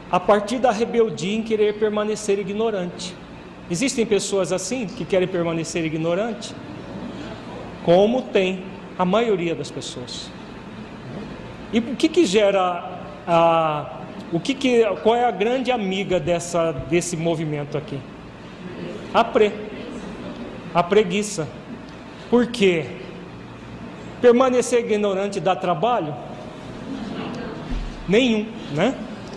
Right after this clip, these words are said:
Não dá trabalho nenhum permanecer ignorante. Então, a pre faz com que muita gente permaneça nesse estado. A pessoa se recusa a aprender. "Não,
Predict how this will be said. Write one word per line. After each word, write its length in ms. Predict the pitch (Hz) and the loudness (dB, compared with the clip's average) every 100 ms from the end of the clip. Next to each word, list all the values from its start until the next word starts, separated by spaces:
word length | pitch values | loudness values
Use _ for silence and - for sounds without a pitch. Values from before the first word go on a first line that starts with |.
| - - 175 | -12 -6 0
Não 160 | 220 | 4
dá 140 | 208 226 | 4 4
trabalho 500 | 233 220 226 247 247 | 2 2 2 0 -2
nenhum 480 | 269 294 226 254 247 - - | -4 -2 -2 -2 -6 -8 -2
permanecer 580 | 170 170 165 160 170 156 | 2 2 0 -2 -2 -2
ignorante. 720 | 156 160 143 139 131 - - - - - - - - | -2 -2 -2 -4 -10 -12 -14 -14 -16 -16 -16 -8 0
Então, 520 | 294 285 214 226 302 - - - - | 0 6 6 6 0 -8 -12 -14 -4
a 140 | 240 233 | 2 2
pre 500 | - 196 185 220 - - - - - | 4 6 6 6 -2 -10 -14 -16 -6
faz 240 | - 190 185 | 2 2 2
com 160 | 202 | 0
que 100 | 190 196 180 | 0 -2 0
muita 440 | 190 302 - 196 | 2 2 2 2
gente 460 | 143 151 165 - - | 2 -2 -2 -4 0
permaneça 760 | 196 202 208 196 165 180 202 | 2 4 2 2 0 -2 -4
nesse 340 | 185 214 247 269 | -2 -2 -2 -6
estado. 520 | - 190 160 151 - - - - - | -2 2 2 2 -6 -12 -14 -14 -2
A 60 | 196 | 0
pessoa 340 | 254 - 269 | 2 2 2
se 100 | 240 220 | 2 0
recusa 720 | 247 - 262 269 208 165 147 - - - - - - - - - | -2 -2 2 2 2 0 -2 -6 -12 -14 -16 -16 -16 -16 -6 4
a 120 | 165 | 4
aprender. 480 | 165 160 160 131 120 - - - - 226 | 4 0 -2 -2 -8 -10 -14 -14 -10 0
"Não, 580 | 294 330 349 285 170 | 2 4 4 2 -2